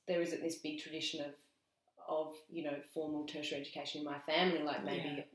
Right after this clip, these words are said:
Speaker 1: this isn't the place for me or,
Speaker 2: Mm.
Speaker 1: or whatever, but I'm happy that I, that I got through it.
Speaker 2: Yeah.
Speaker 1: Yeah.
Speaker 2: What did you like about it when you were studying?
Speaker 1: Design or the actual, or the actual study?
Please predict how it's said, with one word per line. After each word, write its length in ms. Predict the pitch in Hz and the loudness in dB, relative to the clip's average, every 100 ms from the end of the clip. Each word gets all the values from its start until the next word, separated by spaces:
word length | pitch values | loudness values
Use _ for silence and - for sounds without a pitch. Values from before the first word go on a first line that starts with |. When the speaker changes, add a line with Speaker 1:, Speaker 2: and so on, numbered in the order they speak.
| - | -6
Speaker 1:
this 160 | - | -6
isn't 160 | 139 139 | -6 -8
the 140 | 127 - | -8 -6
place 240 | 135 - | -6 -4
for 60 | 135 | -4
me 260 | 135 143 139 | -4 -2 0
or, 120 | 175 | 2
Speaker 2:
Mm. 260 | 175 170 165 | 4 2 0
Speaker 1:
or 120 | 165 | 0
whatever, 300 | 151 131 - | 2 0 0
but 160 | - - - - _ | 0 0 -4 -16 _
I'm 80 | 151 | -10
happy 200 | 151 151 | -10 -8
that 140 | 156 | -6
I, 140 | 160 - - _ - | -6 -8 -12 _ -8
that 100 | 151 | -6
I 80 | - | -4
got 300 | 143 - - _ - | -6 -8 -10 _ -2
through 200 | 240 277 | 0 0
it. 100 | - - | -2 0
Speaker 2:
Yeah. 340 | 185 185 160 - | 2 4 0 6
Speaker 1:
Yeah. 260 | 254 320 - - - | 10 10 6 -4 -4
Speaker 2:
What 100 | - 220 | 4 6
did 120 | 220 | 6
you 100 | 214 | 6
like 300 | 185 185 190 | 6 4 2
about 340 | 208 185 165 160 | 2 4 6 4
it 240 | 156 - - | 0 -4 -4
when 160 | 185 | 0
you 100 | 180 | 0
were 60 | 170 | 2
studying? 760 | - - 165 185 160 107 175 - - - _ _ _ _ | 2 2 2 2 2 2 -2 -6 -8 -20 _ _ _ _
Speaker 1:
Design 520 | 190 190 185 285 392 | -2 2 2 4 4
or 140 | 277 185 | 4 4
the 120 | 165 | 2
actual, 360 | - - 165 - | 2 0 -2 -4
or 80 | 165 | -2
the 140 | 165 | 0
actual 280 | 147 151 156 | 0 -2 -4
study? 440 | - 135 139 139 | -4 -4 -4 -8